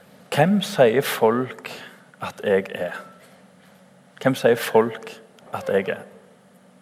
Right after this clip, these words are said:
Og da tenker jeg at, eh, plutselig så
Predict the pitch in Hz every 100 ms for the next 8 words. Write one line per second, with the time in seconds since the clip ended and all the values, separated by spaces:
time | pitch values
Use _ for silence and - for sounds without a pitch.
0 | _ _ _ _ _ _ - - - -
1 | - - 127 120 127 135 101 - 139 127
2 | 101 95 113 - 131 110 - 139 135 -
3 | 120